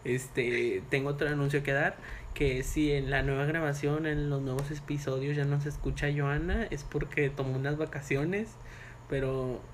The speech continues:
no se preocupen que la van a escuchar en algunos episodios extra o nuevos. Pero la próxima, mi ayudante va a ser Andrea, para que la vayan conociendo muy bien. Este, y espero que les haya gustado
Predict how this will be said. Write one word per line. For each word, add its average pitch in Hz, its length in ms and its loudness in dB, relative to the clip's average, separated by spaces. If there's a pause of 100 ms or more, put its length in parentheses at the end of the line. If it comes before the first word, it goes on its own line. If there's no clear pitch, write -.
no 131 120 0
se 147 120 2
preocupen 143 540 2
que 143 140 2
la 131 120 6
van 123 160 2
a - 20 2
escuchar 135 600 0 (100)
en 139 160 0
algunos 123 360 0
episodios 131 580 -2
extra 160 640 -2
o 120 320 -2
nuevos. 127 800 0 (1080)
Pero 131 220 4
la 127 200 2
próxima, 147 680 0
mi 135 160 2
ayudante 127 600 2
va 151 120 2
a 143 40 2
ser 143 180 0
Andrea, 139 460 -2 (460)
para 131 160 0
que 131 100 -4
la 123 100 2
vayan 120 220 -2
conociendo 131 480 0
muy 123 160 0
bien. 139 240 0 (840)
Este, 139 480 0
y 135 140 -2
espero 131 300 -2
que 156 100 0
les 151 120 0
haya 143 160 2
gustado 143 540 0